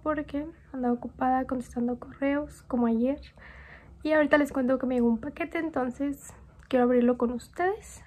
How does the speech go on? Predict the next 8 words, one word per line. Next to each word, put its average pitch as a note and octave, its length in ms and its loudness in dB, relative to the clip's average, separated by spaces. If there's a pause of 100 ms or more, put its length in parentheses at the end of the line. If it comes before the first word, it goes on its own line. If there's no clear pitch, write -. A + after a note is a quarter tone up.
así - 180 -10
que D4+ 220 -10 (840)
vamos C4 420 0
a C4+ 320 0 (140)
ponernos C4 520 -4
más C4+ 200 -8
presentables. - 840 -10
<laughs> - 60 -6